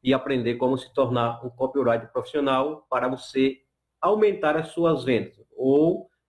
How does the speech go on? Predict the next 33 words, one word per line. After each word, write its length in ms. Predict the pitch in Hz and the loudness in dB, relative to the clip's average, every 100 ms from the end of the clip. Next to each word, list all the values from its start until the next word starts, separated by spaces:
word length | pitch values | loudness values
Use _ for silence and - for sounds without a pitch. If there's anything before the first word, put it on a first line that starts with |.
| _ | _
os 120 | 160 | -2
seus 180 | 185 156 | 0 2
resultados, 640 | 160 165 165 123 104 - | 2 0 -2 -2 -2 -8
independente 600 | 120 131 135 135 143 151 | -2 -2 0 2 2 0
se 120 | - 139 | -4 -8
você 300 | 131 - 135 | -8 -8 -4
trabalha 680 | 127 113 113 113 110 104 - | -2 0 0 0 -2 -4 -6
online 540 | 110 104 113 131 135 - - _ | -2 0 0 0 -2 -6 -20 _
ou 60 | |
se 120 | - 117 | -18 -16
você 180 | 113 127 | -12 -4
trabalha 460 | 117 110 110 107 | -2 0 0 -2
no 140 | 107 110 | 0 -2
offline, 680 | 117 - 101 101 117 123 123 _ _ _ _ _ | -2 -6 -4 -2 -2 -4 -8 _ _ _ _ _
você 140 | - | -2
vai 140 | 160 160 | 0 0
aprender 560 | 160 156 143 143 147 | -2 0 0 0 -2
como 520 | - 147 143 147 147 - _ _ _ _ | 0 2 2 0 -2 -10 _ _ _ _
se 160 | - | -10
comunicar 540 | 170 165 160 156 139 131 | -2 2 2 2 0 0
de 120 | 151 | -4
forma 580 | - 135 127 135 135 - _ _ _ | -4 0 2 0 -2 -8 _ _ _
persuasiva. 840 | - 151 151 156 156 131 107 95 92 _ _ | 4 4 2 0 0 0 -4 -10 -12 _ _
Espero 260 | _ 127 | _ -2
que 80 | 123 | 0
tenha 120 | 127 | 0
gostado, 580 | 123 120 - 135 135 107 | 0 0 0 0 0 -4
o 60 | 123 | -4
link 160 | 123 | -4
está 460 | - 123 117 117 - _ _ | -4 -2 -2 -4 -8 _ _
aqui 220 | 110 - | -8 -4
na 120 | 117 | -2
descrição 840 | 110 127 - 123 - 131 131 147 | -2 -4 -6 -12 -4 0 0 -2